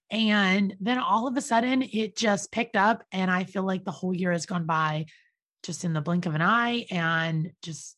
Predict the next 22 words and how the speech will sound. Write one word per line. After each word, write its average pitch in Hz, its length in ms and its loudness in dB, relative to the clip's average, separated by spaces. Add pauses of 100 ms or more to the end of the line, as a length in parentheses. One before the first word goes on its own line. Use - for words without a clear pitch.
(140)
like, 160 240 -10
rushed 208 280 0
right 147 160 0
by 214 200 0
me. 233 240 0
And 208 120 0
I 160 120 2
don't 196 160 2
know 170 80 2
what 147 100 -2
happened. 233 600 2 (640)
And 202 720 4
so - 220 -2
the 202 120 -2
podcast 254 640 0
this 220 220 -6
year 214 160 2
hasn't 196 440 0
been 190 240 0
quite 160 240 -4
as 175 140 -4
consistent 226 760 -2